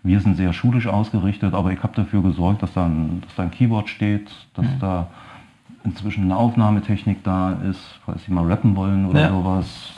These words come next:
Speaker 1: Dann steht eine Gitarre rum und hier so ein, so ein, ein bisschen Trommeln und so weiter. Ja.
Speaker 2: Mhm.
Speaker 1: Und wir machen auch noch eins, das ist was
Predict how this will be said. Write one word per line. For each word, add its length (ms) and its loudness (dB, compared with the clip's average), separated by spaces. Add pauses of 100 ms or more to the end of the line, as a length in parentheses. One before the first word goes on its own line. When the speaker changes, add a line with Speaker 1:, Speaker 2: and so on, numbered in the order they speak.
Speaker 1:
Dann 240 0
steht 200 -4
eine 100 -2
Gitarre 360 2
rum 760 2
und 380 -2 (680)
hier 260 -2
so 100 -4
ein, 400 -2
so 80 -8
ein, 520 -8 (120)
ein 200 -6
bisschen 240 -6
Trommeln 420 0
und 160 -2
so 140 -4
weiter. 180 -10 (560)
Ja. 120 4
Speaker 2:
Mhm. 120 0 (840)
Speaker 1:
Und 220 6
wir 80 8
machen 300 6
auch 380 -2
noch 320 0
eins, 640 2
das 160 -4
ist 260 -14
was 220 -6